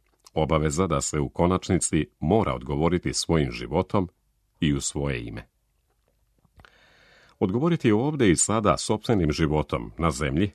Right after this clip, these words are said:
zajedno sa drugima, uključujući i virus, i imenom koje delimo, takav je zasigurno zahtev koju ovaj patogeni trenutak upućuje ljudskoj vrsti. Patogeni, ali isto tako i katabolički trenutak prvog reda,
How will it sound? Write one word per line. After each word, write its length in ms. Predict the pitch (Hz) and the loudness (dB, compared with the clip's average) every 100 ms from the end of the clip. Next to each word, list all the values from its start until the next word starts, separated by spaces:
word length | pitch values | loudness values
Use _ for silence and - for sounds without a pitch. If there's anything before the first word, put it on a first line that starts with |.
| - | -6
zajedno 420 | 71 80 73 71 | -2 0 2 0
sa 160 | - 78 | 0 0
drugima, 460 | 71 78 90 101 101 - | 0 2 2 2 -2 -4
uključujući 720 | 76 82 71 82 69 - 67 | -2 -2 0 0 -2 -4 -6
i 80 | |
virus, 480 | 64 76 104 - - - _ - | -2 -2 0 -2 -6 -10 _ 0
i 140 | 104 - | 0 4
imenom 440 | 95 98 58 57 - | 4 4 0 -8 -4
koje 200 | - 58 | -4 -2
delimo, 420 | - 104 101 92 - _ - - - | -2 0 0 0 -4 _ -20 -20 -8
takav 340 | - 117 123 104 | -2 0 2 2
je 120 | 95 | 2
zasigurno 580 | 82 85 - 87 73 69 | 0 -2 0 2 2 2
zahtev 500 | 67 76 98 - 107 | 0 0 0 2 0
koju 380 | - 92 87 85 | 2 4 6 4
ovaj 220 | 82 80 | 4 2
patogeni 500 | 73 95 92 71 71 | 2 0 0 0 0
trenutak 540 | 67 76 73 80 101 - | 0 0 2 2 2 0
upućuje 480 | 76 82 76 87 67 | 2 0 0 0 0
ljudskoj 380 | 69 - 82 | -2 -2 0
vrsti. 480 | 69 62 - - - _ _ _ - - - - - - | -2 -2 -6 -6 -12 _ _ _ -20 -20 -20 -20 -6 2
Patogeni, 680 | 80 - 85 90 92 135 | 2 4 2 2 2 2
ali 240 | 80 65 71 | -2 0 -2
isto 240 | 73 - | -2 -2
tako 300 | 80 80 92 | 0 2 4
i 100 | 78 | 4
katabolički 680 | - 80 78 71 85 82 80 | 4 0 2 2 2 2 0
trenutak 680 | 73 78 73 82 - 80 - | 0 0 2 2 0 -2 0
prvog 340 | 101 82 64 | 2 2 0
reda, 340 | 67 73 58 | 0 -2 -2